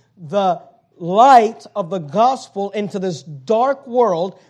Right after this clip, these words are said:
There are people in this dark world that are blinded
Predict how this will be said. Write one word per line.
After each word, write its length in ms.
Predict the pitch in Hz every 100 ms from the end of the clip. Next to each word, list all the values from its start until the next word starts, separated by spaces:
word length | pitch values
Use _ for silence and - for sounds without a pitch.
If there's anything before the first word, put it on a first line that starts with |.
| -
There 140 | 202
are 200 | 202 208
people 500 | 180 - 269 262 262
in 160 | 240 208
this 220 | 196 165
dark 580 | 165 143 214 247 277 277
world 460 | 226 208 190 190 _ _
that 140 | 208 202
are 80 |
blinded 840 | 190 143 208 220 269 294 254 254